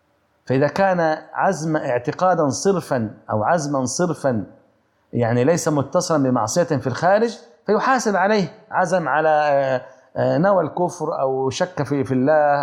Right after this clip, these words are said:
أو، آه، أبغض المسلم أو، أو أمراض القلب، الكبر والحسد. وفي بعضها خلاف،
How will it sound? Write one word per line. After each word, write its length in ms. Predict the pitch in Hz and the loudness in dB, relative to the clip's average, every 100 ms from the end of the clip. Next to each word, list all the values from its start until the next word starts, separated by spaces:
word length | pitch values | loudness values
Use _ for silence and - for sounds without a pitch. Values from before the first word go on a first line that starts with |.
| 127 | 0
أو، 400 | 127 127 131 127 123 - - - | -2 0 -2 -2 -4 -8 -20 -4
آه، 200 | 123 151 | 0 2
أبغض 280 | 180 151 147 | 2 2 2
المسلم 680 | 139 156 170 - 143 143 139 139 - _ 156 | 2 2 0 -2 0 0 0 -4 -20 _ 0
أو، 180 | 175 175 | 2 2
أو 440 | 190 165 160 170 | 0 0 0 0
أمراض 280 | 170 196 170 | 2 2 2
القلب، 480 | 151 - 180 165 147 | -2 -2 -2 -2 -8
الكبر 420 | 123 175 165 160 | -8 -6 -4 -2
والحسد. 520 | 147 - 175 165 151 - - _ _ _ _ | -2 -2 0 0 -2 -8 -20 _ _ _ _
وفي 220 | 175 240 | -2 2
بعضها 380 | 240 269 240 226 | 2 2 2 0
خلاف، 640 | - 220 247 247 247 - | 0 2 4 4 2 -8